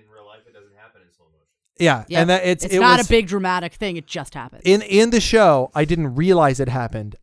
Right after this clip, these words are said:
Speaker 2: until, like, ten seconds after it happened. Like, you see the boom in his head, he falls over, and I'm watching.
Speaker 3: You're still processing,
Speaker 2: And I,
Speaker 3: yeah.
Speaker 2: and, and I actually turned to Kelly when I was watching it. I was like,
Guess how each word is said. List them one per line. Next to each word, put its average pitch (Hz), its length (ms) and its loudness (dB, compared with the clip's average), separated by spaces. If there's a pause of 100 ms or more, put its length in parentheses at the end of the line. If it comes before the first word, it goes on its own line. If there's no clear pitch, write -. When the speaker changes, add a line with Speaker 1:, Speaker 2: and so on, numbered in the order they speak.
Speaker 2:
until, 139 240 -4
like, 131 160 -2
ten 156 200 -2
seconds 139 380 -4
after 143 380 -4
it 117 60 -8
happened. 123 480 -10 (320)
Like, 143 160 -6
you 180 80 -6
see 208 180 -8
the 160 100 -6
boom 226 360 -8
in 208 60 -14
his 190 140 -16
head, 180 180 -8
he 175 140 -10
falls 170 320 0
over, 151 380 -2 (220)
and 147 100 -6
I'm 147 120 -4
watching. 165 340 -2
Speaker 3:
You're 233 80 -2
still 254 260 2
processing, 190 560 0
Speaker 2:
And 190 100 0
I, 202 80 4
Speaker 3:
yeah. 180 100 -2
Speaker 2:
and, 185 120 0
and 180 160 0
I 180 100 6
actually 190 220 -2
turned 170 240 -4
to 151 60 -8
Kelly 165 280 4
when 147 80 0
I 139 40 0
was 135 80 -4
watching 143 260 0
it. 135 60 -4
I - 20 -2
was 127 120 -2
like, 127 200 -2